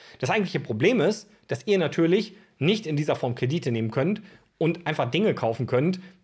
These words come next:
wovon alle anderen abhängig sind. Vor allem zu Niedrigzins oder Nullzins. Und genau das zeigt, je näher du an der zentralen Geldschöpfung bist, desto mehr beeinflusst das das Ganze.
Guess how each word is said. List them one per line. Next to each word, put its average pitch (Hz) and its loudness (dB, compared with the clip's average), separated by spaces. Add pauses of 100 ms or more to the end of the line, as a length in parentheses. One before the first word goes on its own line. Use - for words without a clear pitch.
(160)
wovon 160 0
alle 175 0
anderen 170 -2
abhängig 202 -2
sind. - -14 (1200)
Vor - -2
allem 147 0
zu 139 -4 (120)
Niedrigzins 131 -2
oder 120 0
Nullzins. 123 -2 (920)
Und 170 0
genau 214 6
das 220 0
zeigt, 117 -2
je 135 2
näher 208 2
du 185 2
an 165 0
der 156 2
zentralen 139 -2
Geldschöpfung 143 -2
bist, 196 -4
desto 139 -2
mehr 143 2
beeinflusst 143 -4
das 139 -6
das - -10
Ganze. - -10